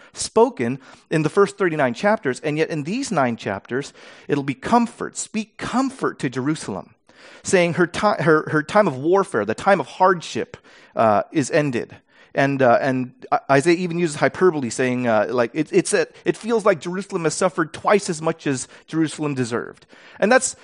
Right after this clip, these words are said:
that's how it is with children, right? When, when children are punished, uh, and they get the full extent of, uh, of the punishment, they feel like, "This was so much more than I deserved." And that's what the Israelites felt, felt at that time. They knew what the sentence was.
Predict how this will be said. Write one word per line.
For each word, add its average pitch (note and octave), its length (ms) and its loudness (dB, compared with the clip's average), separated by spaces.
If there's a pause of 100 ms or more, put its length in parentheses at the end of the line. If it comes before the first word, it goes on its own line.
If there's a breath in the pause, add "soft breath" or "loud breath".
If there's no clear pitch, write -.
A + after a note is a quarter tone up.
that's - 180 0
how A#3 140 6
it G#3 80 6
is F3 140 4
with F3+ 100 -4
children, B2+ 460 -2
right? B2+ 320 2
When, C#3+ 300 -4
when D3+ 120 -2
children G3 340 0
are E3 100 4
punished, F3+ 580 -2
uh, C3 240 6 (100)
and C#3+ 240 -2
they D#3 80 2
get D3+ 140 -4
the C#3 60 -12
full E3 180 -6
extent D3+ 280 -2
of, D3 180 -14
uh, D#3+ 180 2
of C3+ 160 -2
the C#3 60 -4
punishment, D3+ 440 -4
they C#3 80 -4
feel D#3+ 200 -4
like, C#3+ 220 0 (240 loud breath)
"This E3 180 0
was D#3 200 -2 (120)
so G#3 220 2
much F#3 200 -2
more D#3+ 320 4
than D3 160 2
I C#3+ 100 6
deserved." C#3 320 -2
And C3 140 -2
that's F#3+ 220 0
what E3 220 2 (200 loud breath)
the E3 120 0
Israelites D#3+ 460 4
felt, - 500 0
felt G3+ 280 2
at A#2 140 -4
that A2+ 160 0
time. G#2+ 240 -4
They C3 140 2
knew E3+ 260 2
what G#3+ 160 0
the G3 60 -2
sentence C3+ 460 -2
was. G#2+ 340 -4